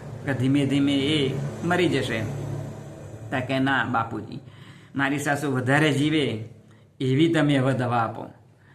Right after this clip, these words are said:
ત્યારે એના પિતાશ્રી કહે છે કે "બેટા, મેં તને એ જ પાવડર આપ્યો હતો કે જેનાથી તારી જે સાસુ છે એની અંદર સારામાં સારી શક્તિ આવે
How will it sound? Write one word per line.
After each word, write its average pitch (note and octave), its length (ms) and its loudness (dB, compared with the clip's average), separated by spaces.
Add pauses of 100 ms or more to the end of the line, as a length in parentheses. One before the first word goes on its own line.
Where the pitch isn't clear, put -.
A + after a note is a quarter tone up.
(220)
ત્યારે B2+ 300 -2
એના C3 260 0
પિતાશ્રી B2+ 560 -4
કહે B2+ 120 -6
છે - 140 -4
કે B2 100 -4
"બેટા, B2 460 -2 (920)
મેં C3 320 0
તને C#3 440 -2 (840)
એ D3 200 0
જ D3+ 220 -2
પાવડર C3+ 360 2
આપ્યો C#3 300 0
હતો C#3 460 -4 (240)
કે C3+ 60 -4
જેનાથી C3+ 760 -2 (500)
તારી C3 380 2
જે C3 140 -2
સાસુ B2+ 400 0
છે C3 460 -4
એની C3 200 0
અંદર B2+ 180 0
સારામાં B2 440 0
સારી A#2+ 240 -2
શક્તિ C3 460 -4
આવે C3 240 0